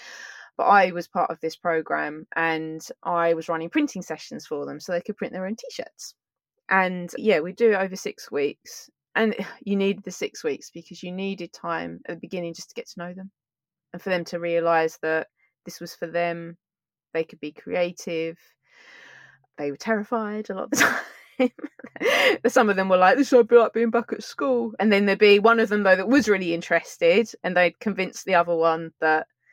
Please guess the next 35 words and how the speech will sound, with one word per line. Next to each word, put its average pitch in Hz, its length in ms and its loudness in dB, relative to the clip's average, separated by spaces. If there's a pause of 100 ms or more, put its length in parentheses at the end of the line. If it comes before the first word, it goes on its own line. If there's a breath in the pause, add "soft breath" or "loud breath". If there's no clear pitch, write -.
(160 soft breath)
"Actually, 180 240 0
no, 175 440 4 (420)
this 180 140 -12
could 165 180 -12
be 160 120 -6
quite 175 220 2
fun, 165 460 -4 (160)
and 180 100 -6
that's - 180 -2
fine. 156 400 -6 (280)
It's - 100 -20
good 185 160 -8
to - 60 -20
be 165 80 -10
fun. 165 360 -2 (180)
<laughs> - 180 -18
They're 196 160 2
in 180 80 -4
a 180 40 -4
prison, 165 420 -2
right?" 175 420 0
Like, 180 400 -2 (720 loud breath)
let's - 140 -10
pass 220 300 4
some 185 160 -8
time 202 360 2
here 175 240 -2
doing 175 240 -2
something 180 360 -4
nice 170 260 0
that's - 160 -12
good 175 180 -8
for 165 140 -6
their 165 160 -2
well-being. 160 600 -2